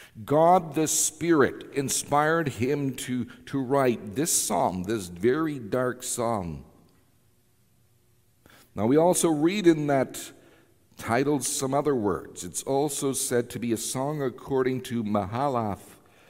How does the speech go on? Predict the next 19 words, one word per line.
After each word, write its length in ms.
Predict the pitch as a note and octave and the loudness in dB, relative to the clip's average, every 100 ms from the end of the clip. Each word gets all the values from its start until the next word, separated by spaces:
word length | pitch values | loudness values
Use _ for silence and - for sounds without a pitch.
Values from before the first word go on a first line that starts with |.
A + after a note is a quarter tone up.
| _ _ _ F#2+ | _ _ _ -4
Leannoth. 600 | A2+ B2+ F#2 C2+ - - - - - _ _ _ _ _ _ _ _ _ _ | 0 0 -2 -6 -10 -18 -20 -20 -20 _ _ _ _ _ _ _ _ _ _
Those 180 | G2+ G#2 | -8 -6
are 80 | F#2 | -6
Hebrew 340 | A2 G2+ E2+ | -6 -4 -4
words. 640 | D2+ A1+ G1+ - - - - _ _ _ _ _ _ _ _ _ F2+ | -4 -6 -8 -12 -12 -14 -18 _ _ _ _ _ _ _ _ _ -10
They 80 | |
haven't 180 | F2+ G2 | -8 -4
been 140 | G2+ F#2 | -4 -4
translated 720 | G2+ G2 F#2+ F#2+ F#2+ F#2 F2+ | -4 -4 -4 -2 -2 0 -4
into 220 | F2+ F#2+ | -4 -4
English. 640 | F#2+ G2 F#2+ - - - _ _ _ _ _ _ _ _ _ | -2 -6 -8 -12 -18 -20 _ _ _ _ _ _ _ _ _
Can't 280 | - D2+ - | -12 -10 -10
be 100 | E2+ | -12
completely 520 | - D#2 F#2+ F#2 F2 | -10 -10 -6 -6 -6
sure 260 | F2 - G2 | -10 -6 -6
what 200 | F2 - | -6 -4
those 220 | F#2+ E2 | -6 -6
words 360 | E2 F#2 F2 - | -4 -4 -4 -6
mean. 420 | F#2+ G2 G2 | -4 -2 -4